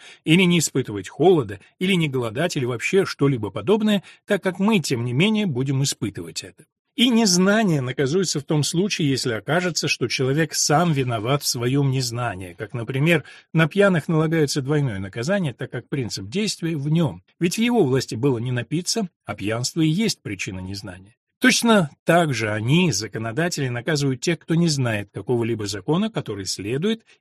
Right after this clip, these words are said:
и нетрудно знать. Подобным же образом они поступают и в других случаях, в которых незнание, кажется, им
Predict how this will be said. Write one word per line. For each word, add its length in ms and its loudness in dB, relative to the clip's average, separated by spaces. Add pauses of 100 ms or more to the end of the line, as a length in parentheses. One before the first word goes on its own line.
и 80 0
нетрудно 540 -2
знать. 300 -4 (240)
Подобным 360 4
же 160 2
образом 580 0 (140)
они 220 -4
поступают 500 -4
и 20 -2
в 60 -4
других 320 -4
случаях, 440 -6
в 40 -20
которых 400 -2
незнание, 540 -2
кажется, 420 -4
им 300 -4